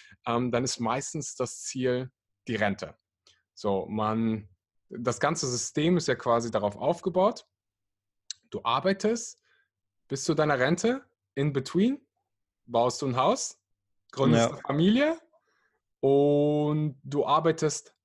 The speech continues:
Speaker 1: in Anführungszeichen hart. Du musst hart arbeiten, weil Deutschland, Land der harten Arbeiter. Äh, und dann mit siebenundsechzig, dann kannst du dir alle deine Träume erfüllen. Dann kannst du um die Welt reisen, dann hast du Zeit.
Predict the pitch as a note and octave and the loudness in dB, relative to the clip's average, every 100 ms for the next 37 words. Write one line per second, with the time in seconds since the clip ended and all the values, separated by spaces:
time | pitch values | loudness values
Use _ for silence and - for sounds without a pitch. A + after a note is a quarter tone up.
0 | _ A2+ G2+ G2+ G#2 G2+ F#2 F#2+ G3 - | _ -4 -4 -4 -10 -8 -8 -8 -10 -12
1 | - F#3+ C#3+ G2+ D#3+ - - _ _ _ | -6 -2 0 0 -2 -8 -20 _ _ _
2 | _ _ - G2 - C3+ C3+ C#3+ A2 G2+ | _ _ -8 -6 -4 -6 -2 -2 -2 -2
3 | C#3 - _ _ _ _ G2 E2+ C2+ G2+ | -8 -12 _ _ _ _ -4 -4 -4 -4
4 | G#2 - A#2 G#2+ G#2 G#2 G2+ G#2 G2+ G2+ | -4 -4 -4 -2 -4 -2 -4 -4 -4 -4
5 | A2 C3 D3+ G3+ - - - - _ C#3 | -4 -2 -2 -4 -6 -20 -20 -20 _ -2
6 | C#3 D#3 C#3+ G3+ G3+ A3 A3 G3 F#3+ G3+ | 0 2 2 4 4 4 4 4 2 2
7 | G3+ - _ _ F#2+ F#2+ G2+ - G2+ F#2+ | 0 -2 _ _ -8 -6 -8 -6 -4 -4
8 | - G2 F#2 F2+ F2 - F2 E2 D2+ - | -2 -4 -4 -4 -6 -8 -8 -8 -14 -14
9 | D#2+ F2+ D#2 D#2 - G#2+ - G#2 G#2 G2+ | -14 -14 -14 -10 -8 -8 -6 -6 -4 -4
10 | G2 E2 F2+ F#2 G2 G2 G#2 - G2+ - | -4 -4 -6 -4 -4 -4 -6 -10 -12 -6
11 | G2+ F2+ - | -6 -6 -14